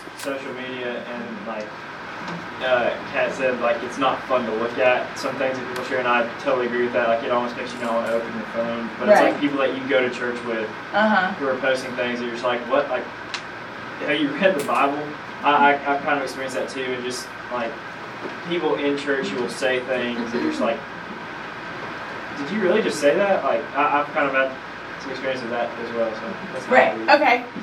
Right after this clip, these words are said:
Speaker 2: Okay, so, like, just that we, we have so much information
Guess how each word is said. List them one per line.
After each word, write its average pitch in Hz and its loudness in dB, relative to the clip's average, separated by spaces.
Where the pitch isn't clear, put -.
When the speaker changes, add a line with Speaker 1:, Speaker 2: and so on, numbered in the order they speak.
Speaker 2:
Okay, 262 6
so, 269 8
like, 240 8
just 269 0
that 233 6
we, 240 6
we 247 2
have 226 2
so 247 6
much 247 2
information 208 -2